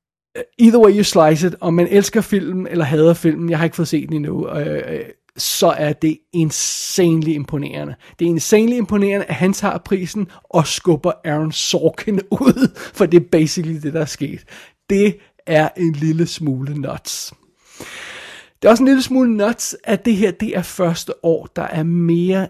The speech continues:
end én kvinde nomineret i den her kategori. Der er to kvinder, Nomadland og Promising Young Woman instruktørerne, og, øh, ja, så er der også en, en, øh, kinesisk instruktør, øh, øh, går jeg ud fra, at han er. Nej, øh, undskyld, koreansk, øh, må han være,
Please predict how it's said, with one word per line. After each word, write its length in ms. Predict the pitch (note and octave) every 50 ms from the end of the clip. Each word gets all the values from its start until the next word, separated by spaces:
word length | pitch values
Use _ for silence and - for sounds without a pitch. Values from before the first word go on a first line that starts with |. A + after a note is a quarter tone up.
| -
end 180 | - F3+ E3+ E3+ - _ _ G3
én 260 | G3 - - E3 D#3 - _ _ _ _
kvinde 440 | - - - D#3+ D3+ D3+ D#3 E3+ D#3+ - _ -
nomineret 500 | E3 D#3 D#3 D#3 D3+ D3+ - - E3+ -
i 40 | -
den 180 | C#3+ D3 C#3+ C3+
her 120 | D3+ D#3
kategori. 540 | - - - D3+ D3+ D3 D3 C#3 B2 B2 B2 - _ _ _ -
Der 60 | -
er 180 | - - C#3+ C3+ -
to 260 | - - F#3 - - _ _
kvinder, 300 | - F3+ E3+ F3+ F#3 F3+ D3+ - _ _ _ _ _ _ _ _ _ _ _ - - -
Nomadland 720 | E3+ E3+ D#3+ E3 E3 D#3+ D3+ D#3+ D#3+ D#3+ D#3 D#3+ D#3+ - -
og 200 | - D#3 D3+ D3
Promising 400 | - - D#3+ D#3 D3 F3 F3 D#3
Young 220 | D#3 D3+ D3 D3 D#3
Woman 280 | F3 F#3+ G#3 G#3 G3
instruktørerne, 640 | - G3 E3+ - G3+ - - G#3 F#3 G3+ G#3 G3+ F3+ - _ - - - - - - - - - - _
og, 300 | - E3+ E3+ E3 D#3+ D#3 D3+
øh, 120 | D#3 D3 C3 - -
ja, 120 | E3 C#3 - -
så 120 | - -
er 20 | F3
der 80 | D#3+
også 220 | D3 C3+ B2+ E3 D#3
en, 180 | D3 C#3 B2+ - - E3+
en, 240 | D#3+ D3+ D3 D3
øh, 260 | D3 D3+ D3 D3+ D3 C3
kinesisk 480 | - - F3+ F#3+ F#3 F3 G3+ F#3 -
instruktør, 600 | F#3+ E3+ - F#3 - - F3+ F3 D#3 D#3 E3 D#3
øh, 120 | D#3+ E3+ - E3 - _ _ _ _ _ _ _ _ -
øh, 140 | - - - _ _ _ _ _ _ - - - - _
går 100 | - E3+
jeg 60 | E3
ud 60 | D#3+
fra, 220 | E3 F#3+ F#3+ F#3+ G3
at 220 | F#3 F3+ G3 F3
han 120 | F3+ F#3
er. 160 | F#3 F#3 G3 F#3+ - _ - - - - _ _ _ -
Nej, 100 | A3 G#3
øh, 80 | G3 G3+
undskyld, 260 | G#3 G#3 - - G3
koreansk, 460 | - F#3 F#3+ F3+ F#3 F3+ E3+ - -
øh, 160 | F3+ F#3 E3+ E3+
må 80 | E3+
han 140 | D#3 E3 D#3+
være, 180 | D#3 D3+ D#3